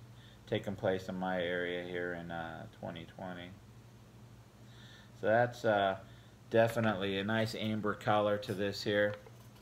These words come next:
Put that up there. Mad Tree Brewing out of, uh, Cincinnati, Ohio.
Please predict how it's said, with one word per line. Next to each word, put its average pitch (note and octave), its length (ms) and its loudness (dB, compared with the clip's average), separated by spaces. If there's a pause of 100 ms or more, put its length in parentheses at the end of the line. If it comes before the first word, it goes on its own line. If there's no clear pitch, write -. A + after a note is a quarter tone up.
(1300)
Put - 240 -6
that G1+ 200 -4
up - 240 -8
there. A2+ 480 2 (1160)
Mad G2+ 320 0
Tree G#2+ 200 2
Brewing G#2 480 2
out G2 120 0
of, F2+ 160 -4
uh, F#2 120 -4
Cincinnati, G2 640 -2
Ohio. A2 580 2